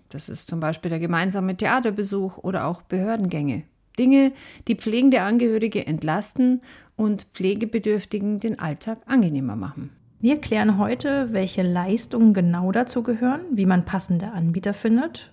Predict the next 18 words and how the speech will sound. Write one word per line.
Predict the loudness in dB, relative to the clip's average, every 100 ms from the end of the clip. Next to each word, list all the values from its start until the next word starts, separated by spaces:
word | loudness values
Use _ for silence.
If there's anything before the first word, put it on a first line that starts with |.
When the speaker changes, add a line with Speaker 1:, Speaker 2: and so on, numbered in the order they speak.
| -4
Speaker 2:
worauf | 0 2 2
man | 2
bei | 4
der | 2 -2
Abrechnung | -4 -4 -4 0 0 0
achten | -6 -4 2
muss | 2 2 -8
und | -4 0 0 0
wie | 0
sich | 2 0
die | 0 -2 0
hunderteinunddreißig | 4 4 4 2 0 0 -2 -4 -8 -2
Euro | -2 0
im | 0 2
Monat | 4 2 0 2
sinnvoll | 2 2 0
einsetzen | -4 -4 -4 -6 -10 -10
lassen. | -10 -10 -8 -10